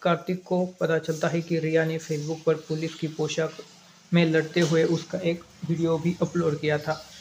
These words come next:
जब वह उसे मिलने जाता है तो वह उसके प्यार में तुरंत गिर जाता है और उसे पता चलता है कि उसके आधार पर ही एक सुपर कॉम नामक वीडियो गेम डिजाइनर कर रही थी। तब से रिया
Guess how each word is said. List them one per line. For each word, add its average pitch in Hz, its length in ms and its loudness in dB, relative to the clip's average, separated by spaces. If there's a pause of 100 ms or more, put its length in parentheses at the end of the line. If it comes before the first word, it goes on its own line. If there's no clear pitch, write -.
(340)
जब 190 280 2
वह 190 160 4
उसे 185 320 2
मिलने 165 300 2
जाता 165 260 0
है 170 140 2
तो 170 160 -4
वह 160 220 2
उसके 165 340 -4
प्यार 156 260 2
में 160 120 -4
तुरंत 156 380 0
गिर 143 180 0
जाता 151 240 -2
है 156 140 -4 (280)
और 165 120 2
उसे 165 260 -4
पता 156 220 0
चलता 156 320 -4
है 160 140 -2
कि 160 180 -4
उसके 160 300 -2
आधार 156 440 -2
पर 156 120 2
ही 165 220 -4
एक 160 160 -4
सुपर 165 460 -2 (680)
कॉम 180 280 6
नामक 170 380 2 (160)
वीडियो 165 340 2 (240)
गेम 165 240 2
डिजाइनर 151 440 0
कर 156 180 -4
रही 147 220 -6
थी। 156 220 -10 (480)
तब 190 140 2
से 202 200 4
रिया 180 260 4